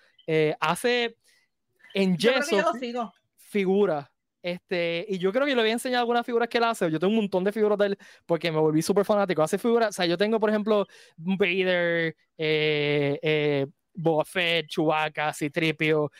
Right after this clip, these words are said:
Speaker 1: Cobra Commander, Mazinger, que quiero hablar de Mazinger ya mismo, este, un montón de, eh, Robocop. Ese es el tipo hace con, ese la hace de, de yeso y las esculpe, las pinta, bien, bien nítidas. Ese,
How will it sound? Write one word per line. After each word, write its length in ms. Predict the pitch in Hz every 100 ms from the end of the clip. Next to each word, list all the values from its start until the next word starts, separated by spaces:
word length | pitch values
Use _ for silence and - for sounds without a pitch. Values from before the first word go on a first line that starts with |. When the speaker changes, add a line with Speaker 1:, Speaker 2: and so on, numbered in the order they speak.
| _
Speaker 1:
Cobra 240 | 185 170 165
Commander, 760 | 165 160 165 160 156 151 151 - _
Mazinger, 580 | 156 160 170 180 160 160
que 120 | 156
quiero 160 | 151 151
hablar 160 | 156 156
de 80 |
Mazinger 420 | 156 156 151 156 151
ya 120 | 151
mismo, 440 | 165 151 151 151 - - -
este, 340 | 160 - 185
un 100 | 208
montón 240 | 214 226
de, 60 | 233
eh, 100 | 190
Robocop. 480 | 175 170 165 175 170 _ _ _ -
Ese 160 | 175 254
es 60 |
el 60 | 214
tipo 220 | 233 269
hace 140 | 262
con, 140 | 285 269
ese 240 | 208 208 294
la 180 | 208 -
hace 500 | 214 262 - 220 196
de, 720 | 160 180 170 165 160 156 151 147
de 180 | 170 160
yeso 340 | 196 220 175 180
y 60 |
las 140 | 160 160
esculpe, 320 | 254 - 208
las 100 | 151
pinta, 320 | 180 185 135
bien, 240 | 156 214
bien 160 | 220 220
nítidas. 320 | 202 160 135 - _ _ - - -
Ese, 320 | 170 175 262